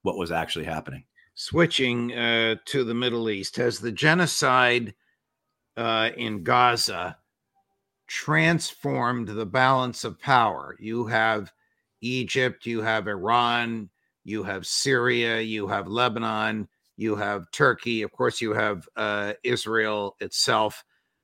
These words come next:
Speaker 2: the remnants of, uh, of Palestine. Has the genocide transformed or changed the balance of power there?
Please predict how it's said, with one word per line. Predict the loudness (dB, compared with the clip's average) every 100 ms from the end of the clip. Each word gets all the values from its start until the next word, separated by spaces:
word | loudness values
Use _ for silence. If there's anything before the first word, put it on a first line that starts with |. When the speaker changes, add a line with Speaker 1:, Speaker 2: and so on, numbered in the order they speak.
| _
Speaker 2:
the | -6
remnants | -2 0 -2 -8 -6 -6
of, | -6 -8 -10
uh, | -8 -8 -8 -10 -12 -10
of | -10 -2
Palestine. | 0 2 -2 -8 -10 -12 -14 _ _ _ _ _ _
Has | 2 8 8 8 2
the | 2 2 2 0
genocide | 0 2 2 -2 -2 -2 -2
transformed | -2 -4 -4 -6 -8 -4 -4 -4 -6 -12 _ _ _ _ _ -8
or | -6
changed | -2 -2 0 0 0 -4 -6
the |
balance | -2 0 0 -4 -10
of | -6
power | -2 -2 -2 -8
there? | -14 -20